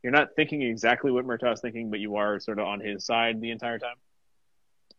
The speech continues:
But then, you know, it shifts. And again, those musical cues, the saxophone, the guitar, when the saxophone is playing, you're like, "I'm Murtaugh now." And then when the guitar plays, you're like, "Now I'm Riggs." And it's, uh,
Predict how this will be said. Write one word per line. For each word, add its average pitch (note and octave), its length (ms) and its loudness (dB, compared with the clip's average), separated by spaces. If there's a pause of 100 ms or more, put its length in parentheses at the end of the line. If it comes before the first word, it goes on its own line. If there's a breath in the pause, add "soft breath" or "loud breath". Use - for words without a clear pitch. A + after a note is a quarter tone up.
(460)
But C3 120 0
then, C3+ 400 2
you B2 100 -2
know, A#2 140 0
it A2 80 -4
shifts. - 540 0
And A#2 80 -8
again, C#3+ 180 2
those A2+ 160 -2
musical C#3 340 2
cues, F#2 380 -8
the F#2 180 -14
saxophone, G#2+ 520 0
the F#2 80 -10
guitar, A2 420 2
when G2 100 -4
the F#2+ 120 -10
saxophone A2+ 480 -4
is G2+ 80 -10
playing, A2 340 0
you're G2+ 140 0
like, G2 240 0
"I'm A#2 240 -2
Murtaugh B2 440 -2
now." G2+ 220 -2
And G2 100 -14
then G2 100 -20
when G2 140 -18
the G2 80 -6
guitar A2+ 220 -2
plays, G#2 260 -4
you're G#2 120 -4
like, G2+ 120 -6
"Now A2+ 240 2
I'm A#2+ 200 2
Riggs." A2+ 500 -4 (600)
And A2 120 -4
it's, - 300 -8
uh, A2 440 0